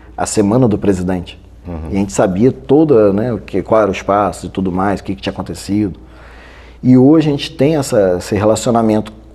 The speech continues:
Speaker 1: com a, a presidência da República
Speaker 2: Através das redes
Speaker 1: dessas redes
Speaker 2: sociais,
Speaker 1: sociais
Speaker 2: é.
Speaker 1: dele. E ali, realmente, ele não precisa hoje extravasar pra poder,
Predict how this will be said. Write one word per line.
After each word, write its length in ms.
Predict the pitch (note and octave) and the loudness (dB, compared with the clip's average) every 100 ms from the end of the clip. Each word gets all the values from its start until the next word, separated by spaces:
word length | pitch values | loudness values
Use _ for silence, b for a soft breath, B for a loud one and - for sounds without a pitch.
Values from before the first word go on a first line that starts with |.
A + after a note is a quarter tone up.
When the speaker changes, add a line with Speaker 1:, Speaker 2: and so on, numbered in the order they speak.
| - | -4
Speaker 1:
com 340 | B2+ B2+ F3 D3+ | 2 4 4 4
a, 460 | A#2 G#2 G2 F2+ E2 | 2 2 0 0 -2
a 60 | |
presidência 520 | F2 G#2+ F#2+ F#2 G#2+ A#2 | -2 -2 -2 -4 -4 -2
da 100 | G#2+ | -2
República 540 | A2 - C#3 C#3 D#3+ | -2 -4 -6 -2 -2
Speaker 2:
Através 400 | D3 C3+ C#3 C#3+ | 2 4 4 4
das 160 | D3 B2 | 4 4
redes 180 | B2 | 4
Speaker 1:
dessas 160 | C3+ B2+ | 4 4
redes 160 | C3 C3 | 4 4
Speaker 2:
sociais, 320 | G#2+ A#2 A#2+ | 4 2 2
Speaker 1:
sociais 60 | |
Speaker 2:
é. 20 | A2+ | 2
Speaker 1:
dele. 280 | G2+ E2+ - B B B B B B - | 0 -2 -12 B B B B B B -4
E 360 | B2 D3 F#3 G3+ | 2 4 6 4
ali, 320 | G#3+ G3 A3 | 4 2 2
realmente, 600 | C4 C4+ B3 B3+ G3 F#3+ | 2 4 4 4 2 2
ele 120 | F#3 | 2
não 80 | G3 | 2
precisa 580 | A#3 G3 - G3+ F#3 D#3 | 0 -2 -2 0 4 4
hoje 480 | D3 D#3 D#3 D3+ | 6 4 2 0
extravasar 1080 | C#3+ - D3 D3 C#3 C#3 A#2 G2 A2+ C3+ D3 | 0 -2 4 4 6 4 4 4 2 2 -2
pra 180 | - D#3+ | 0 0
poder, 440 | D#3+ F#3 F3 F3+ | 2 0 0 -2